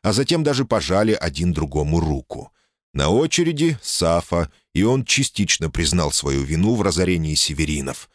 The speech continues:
Однако попытался торговаться. Сначала назвал сумму откупа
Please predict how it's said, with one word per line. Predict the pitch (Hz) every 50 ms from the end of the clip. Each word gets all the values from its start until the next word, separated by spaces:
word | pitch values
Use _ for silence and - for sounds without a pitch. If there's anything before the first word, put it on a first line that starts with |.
| _ _ _ _
Однако | - 67 67 64 80 104 175 - 160
попытался | - 120 - - - - 123 120 123 - - 120
торговаться. | - 123 113 110 131 131 131 135 135 113 - - - - - - _ _ _ _ _
Сначала | - - 92 98 - - 139 139 143 135
назвал | 135 131 113 90 98 117 117 117 107
сумму | - - - 131 120 113 107 110 107 101 -
откупа | - 104 107 101 - - 95 78 - 90 85 78